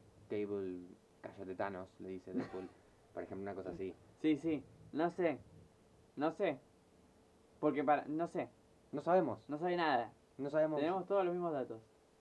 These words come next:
Speaker 1: Pero está interesante la escena.
Speaker 2: Sí, eso sí. Vamos a ver. Si alguien quiere ver el episodio filtrado, está ahí en YouTube.
Speaker 1: Eh,
Speaker 2: Eh,
Speaker 1: escena, teaser,
Speaker 2: el
Speaker 1: treinta
Speaker 2: teaser
Speaker 1: segundos.
Speaker 2: es filtrado.
Speaker 1: Va a estar bueno, bancamos.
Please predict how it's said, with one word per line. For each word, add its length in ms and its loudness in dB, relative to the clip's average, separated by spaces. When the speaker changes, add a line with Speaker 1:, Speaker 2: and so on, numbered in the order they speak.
Speaker 1:
Pero 440 6
está 160 2
interesante 420 2
la 60 -4
escena. 260 -10
Speaker 2:
Sí, 240 2
eso 200 -6
sí. 200 -8
Vamos 260 4
a 60 8
ver. 200 4
Si 60 2
alguien 240 4
quiere 140 2
ver 120 4
el 80 2
episodio 260 0
filtrado, 340 0
está 140 -2
ahí 140 0
en 100 -4
YouTube. 320 -2
Speaker 1:
Eh, 420 6
Speaker 2:
Eh, 20 2
Speaker 1:
escena, 300 -2
teaser, 260 -4
Speaker 2:
el 60 -16
Speaker 1:
treinta 240 2
Speaker 2:
teaser 20 -6
Speaker 1:
segundos. 300 2
Speaker 2:
es 100 -2
filtrado. 400 0
Speaker 1:
Va 40 4
a 20 6
estar 140 6
bueno, 360 8
bancamos. 460 4